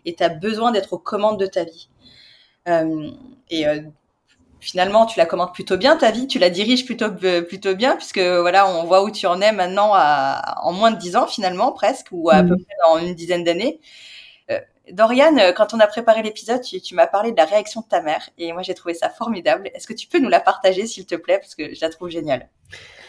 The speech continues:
Speaker 2: Bah, ma mère savait déjà que l'école, le système co-, scolaire, et cetera, ce n'était pas fait, pas fait pour moi. Elle m'a poussée à aller jusqu'au bac quand même, donc on va dire que c'est quand même plutôt cool de l'avoir.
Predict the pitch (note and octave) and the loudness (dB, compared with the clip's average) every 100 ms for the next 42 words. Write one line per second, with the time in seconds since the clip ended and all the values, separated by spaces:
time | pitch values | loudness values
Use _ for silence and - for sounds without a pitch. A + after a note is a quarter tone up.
0 | - - G3 - G3+ A#3 A#3+ - A3 G#3 | -16 -4 -2 2 4 4 2 -2 0 4
1 | A3+ G3 F#3 G3 G3 F3 D#3+ D#3 D#3+ E3 | 4 2 2 0 -2 -2 0 0 -2 -2
2 | E3 F3+ F3 E3+ E3 E3 - F3 F3+ E3+ | -2 0 2 0 -2 -4 -2 -2 0 -2
3 | - - G3 F#3+ F3+ - F3 F3+ - D#3+ | -4 -2 2 4 2 0 0 0 0 -2
4 | E3 E3+ - - _ - E3 E3 - D#3+ | -4 -8 -10 -14 _ -8 -6 -6 -6 -6
5 | D#3+ G3+ - - - - _ F#3 F#3+ A#3+ | -4 -6 -8 -16 -20 -20 _ -2 2 2
6 | A#3+ A3 B3 F#3+ F3 F3+ - F3+ F3+ F#3 | -2 -2 0 0 -2 -4 -4 -4 -4 -6
7 | - E3 E3 B3 F3+ F3 D#3 - _ - | -4 -2 2 2 2 -2 -10 -12 _ -4
8 | E3+ E3+ G3+ - D#3 D#3 - D#3+ - F#3 | 0 2 0 -2 -4 -4 -6 -8 -2 -2
9 | D#3+ D#3+ E3 G3+ B3+ | 0 -2 0 -2 -2